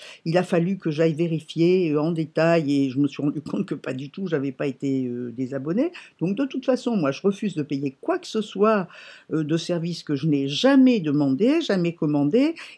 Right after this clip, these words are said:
Il suffit de faire une recherche sur Internet avec les mots-clés. Euh, vous faites une recherche avec des mots-clés, euh, arnaque, euh,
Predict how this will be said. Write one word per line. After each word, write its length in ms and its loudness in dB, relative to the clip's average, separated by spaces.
Il 80 -2
suffit 400 -2
de 60 -8
faire 220 2
une 140 4
recherche 540 0
sur 180 -2
Internet 580 2
avec 300 -2
les 100 4
mots-clés. 640 2
Euh, 100 2
vous 140 -4
faites 260 0
une 120 2
recherche 540 2
avec 260 0
des 120 0
mots-clés, 640 0
euh, 240 2
arnaque, 760 2
euh, 220 4